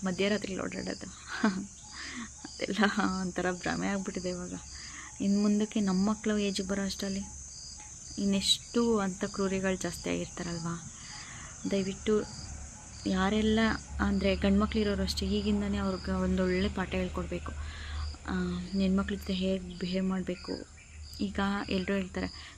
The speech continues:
ತುಂಡು ಬಟ್ಟೆ ಹಾಕೊಬಿಟ್ರೆ ಮಾತ್ರ, ಆ, ಅದಕ್ಕೆ ರೇಪ್ಗಳಾಗುತ್ತೆ ಹಂಗೆ ಹಿಂಗೆ ಅಂತ. ಈಗ ಆ ಮಗು ತುಂಡು ಬಟ್ಟೆ ಹಾಕೊಂಡಿತ್ತಾ?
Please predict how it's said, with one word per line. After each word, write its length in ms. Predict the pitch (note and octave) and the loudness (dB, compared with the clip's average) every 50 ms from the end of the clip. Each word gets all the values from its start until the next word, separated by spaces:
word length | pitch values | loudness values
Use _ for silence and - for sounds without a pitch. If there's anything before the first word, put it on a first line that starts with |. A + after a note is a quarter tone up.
| - - | -8 -2
ತುಂಡು 220 | G#3 F#3+ F#3+ F#3+ | 0 2 2 2
ಬಟ್ಟೆ 180 | F#3+ G3 - G3 | 2 0 0 -2
ಹಾಕೊಬಿಟ್ರೆ 540 | F#3 F3+ - F#3+ F#3+ G3 F#3+ F#3+ F#3 F#3+ F#3+ | -2 -2 0 0 0 0 -2 -2 -2 -2 0
ಮಾತ್ರ, 380 | F#3 F#3 F#3 F#3 F#3 - - G3+ G#3 G3+ G3 F#3+ - - - - - - - - | 2 2 0 0 -2 -2 -4 -4 -4 -4 -4 -6 -8 -10 -14 -14 -14 -12 -8 -4
ಆ, 380 | G3 F#3+ F#3+ F#3 F#3 F#3 F#3 F#3 | 0 2 2 2 2 0 0 0
ಅದಕ್ಕೆ 320 | F#3 - F#3+ F#3 - G3+ | 0 0 0 0 2 2
ರೇಪ್ಗಳಾಗುತ್ತೆ 680 | F#3+ F#3+ F#3+ F#3+ - - F#3 F#3 F#3 F3+ F#3 - - F#3 | 4 4 2 0 0 0 0 2 2 0 -2 -2 -2 -2
ಹಂಗೆ 500 | F#3 F#3 F3+ F3 F3+ F#3 F#3 F#3 F#3 F3+ | -2 -2 0 0 2 2 2 2 2 2
ಹಿಂಗೆ 240 | F3+ F3+ F3+ F3 F3 | 2 2 2 0 0
ಅಂತ. 240 | E3+ E3 D#3+ E3 F3 F3+ G#3+ B3 C4 - - - - - - - - - - - - - - - - - - - - - - - - - - - - | 0 -2 -2 -2 0 2 2 2 2 0 -4 -8 -8 -8 -8 -8 -10 -10 -12 -12 -12 -8 -8 -6 -6 -4 -4 -6 -6 -8 -10 -10 -10 -10 -10 -6 -2
ಈಗ 180 | G3+ G3 G3 F#3 | -2 0 0 2
ಆ 340 | F3 F3 - - - - F#3+ | 0 0 0 0 -2 -2 0
ಮಗು 280 | F#3 F#3 F3+ E3+ F#3 | 0 0 0 0 0
ತುಂಡು 220 | F3+ - F3+ F3 E3+ | 0 0 -2 -4 -4
ಬಟ್ಟೆ 220 | E3+ F3 - F3+ | -4 -4 -2 -2
ಹಾಕೊಂಡಿತ್ತಾ? 580 | F3+ - - F3+ F3 F3+ - - F#3+ F#3+ F3+ | -2 -2 -4 -6 -8 -8 -8 -6 -6 -6 -6